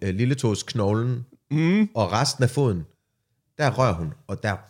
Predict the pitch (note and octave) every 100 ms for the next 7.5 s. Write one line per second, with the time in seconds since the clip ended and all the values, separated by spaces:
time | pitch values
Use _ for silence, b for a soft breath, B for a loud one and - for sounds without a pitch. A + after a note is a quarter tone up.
0 | _ - F#2+ - G2+ - - - G2+ G2
1 | - F#2+ F#2 C#2 - - A2 - E2 C#3+
2 | D#3 D3+ C#3+ C3+ C3+ B2+ B2 B2+ - B2+
3 | B2 C#3+ C3 C3 F#2 F2+ - - B2 C3+
4 | D#3 E3 - A#2 - - - G2+ G2 -
5 | G2 F2+ F#2+ G2 G2+ F#2 F#2 F2 D#2+ D#2+
6 | E2 D#2+ D#2 - - G2 E2+ E2+ G2 E2
7 | E2+ F2 F2 D#2 -